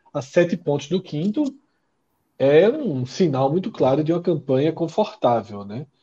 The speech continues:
O Sport, que é o quinto, se distancia do tricolor, e eu até defini no Twitter que os, que o G cinco implodiu,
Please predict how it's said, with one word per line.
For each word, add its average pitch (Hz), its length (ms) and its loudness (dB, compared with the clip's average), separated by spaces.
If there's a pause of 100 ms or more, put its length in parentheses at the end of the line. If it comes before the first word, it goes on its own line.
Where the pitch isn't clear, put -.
(360)
O 127 80 2
Sport, 165 500 2
que - 80 0
é 151 60 6
o 151 80 2
quinto, 214 580 -4 (400)
se - 160 -2
distancia 180 800 0 (460)
do 131 100 2
tricolor, 139 800 2 (540)
e 135 60 2
eu 156 100 8
até 165 760 2 (720)
defini 170 760 0
no 156 160 -8
Twitter 156 480 -2
que 185 120 -6
os, 170 100 -8 (220)
que 202 100 2
o 214 60 6
G 196 180 6
cinco 220 480 -2
implodiu, 180 680 2